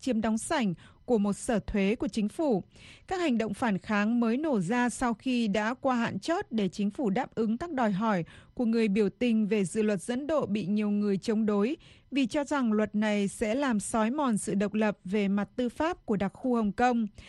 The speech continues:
Cảnh sát kêu gọi những người biểu tình giải tán nhưng không có hành động mạnh mẽ nào trong tức thời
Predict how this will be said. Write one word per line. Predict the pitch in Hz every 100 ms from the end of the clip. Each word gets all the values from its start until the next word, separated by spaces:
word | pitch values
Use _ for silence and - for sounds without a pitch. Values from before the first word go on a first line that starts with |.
| - - -
Cảnh | 233
sát | 190 233
kêu | 311 277
gọi | 254 196
những | 190 214 285
người | 311 254
biểu | 190 202 185
tình | 220 214 208
giải | 226 214 185 -
tán | 202 208 311 294
nhưng | 277
không | - 262
có | 226 285
hành | 277 202
động | 202 196
mạnh | 208 202
mẽ | 208 220
nào | 285 269 208
trong | 170 247 226
tức | 285 349
thời | 320 247 196